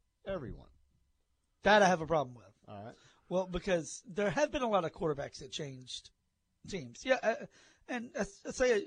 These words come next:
Speaker 2: I mean, yeah, I mean, I think Montana and I think Manning, you know, those kinda come to mind. But didn't their teams wanna move on from them?
Speaker 1: Hmm.
Speaker 2: Wasn't,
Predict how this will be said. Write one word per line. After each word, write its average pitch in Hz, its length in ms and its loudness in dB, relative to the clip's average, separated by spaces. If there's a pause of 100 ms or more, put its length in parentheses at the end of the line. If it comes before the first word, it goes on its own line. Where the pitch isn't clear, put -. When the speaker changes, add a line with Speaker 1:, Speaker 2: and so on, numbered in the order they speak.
Speaker 2:
I 349 60 -12
mean, 330 160 -12
yeah, 196 240 2 (120)
I 233 80 -6
mean, 233 200 -6
I 233 100 2
think 254 220 -4
Montana 190 760 2 (360)
and 175 100 0
I 170 60 4
think 190 200 -6
Manning, 175 680 -4 (120)
you 254 140 -12
know, - 60 -16 (420)
those 233 260 2
kinda 202 200 -2
come 196 200 -6
to 175 60 -8
mind. 135 300 -10 (840)
But 170 300 -6
didn't 302 340 -4
their 269 180 2
teams 214 480 -4
wanna 196 220 -2
move 165 300 -4
on 170 180 -8
from 135 240 -12
them? 151 300 -6 (680)
Speaker 1:
Hmm. 127 160 -12
Speaker 2:
Wasn't, 247 380 0